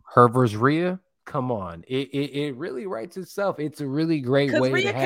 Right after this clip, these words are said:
Speaker 1: have
Speaker 2: I'm not, I'm not here for Rhea win-, you know, beating Bianca. I'm not here for that.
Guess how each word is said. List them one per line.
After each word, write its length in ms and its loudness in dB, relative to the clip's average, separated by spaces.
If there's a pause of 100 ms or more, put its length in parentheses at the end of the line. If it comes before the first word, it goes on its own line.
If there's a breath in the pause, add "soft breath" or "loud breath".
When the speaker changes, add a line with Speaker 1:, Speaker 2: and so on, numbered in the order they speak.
(100)
Speaker 1:
have 100 0
Speaker 2:
I'm 100 -2
not, 260 2
I'm 200 2
not 220 0
here 180 -4
for 180 -10
Rhea 260 -4
win-, 280 -6
you 120 -8
know, 120 -4
beating 280 -10
Bianca. 540 -8
I'm 100 -8
not 160 -2
here 160 -6
for 200 -16
that. 420 -4